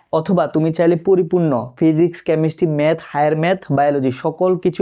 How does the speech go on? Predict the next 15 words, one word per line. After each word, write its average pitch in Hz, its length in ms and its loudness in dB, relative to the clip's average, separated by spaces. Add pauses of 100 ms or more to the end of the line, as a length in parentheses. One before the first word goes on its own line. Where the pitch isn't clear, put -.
(120)
একসাথে 160 360 -2 (360)
মিলে 160 180 2
যুক্ত 160 260 -2
হতে 139 240 -2
পারো। 117 240 -4 (680)
তুমি 165 200 2
ম্যাথ 175 280 2 (120)
এবং 180 100 0 (120)
হায়ার 175 220 -2
ম্যাথে 165 180 0
আমাদের 165 280 0
সাথে 165 180 0
যুক্ত 175 260 0
হতে 175 280 0
চাইলে 175 280 2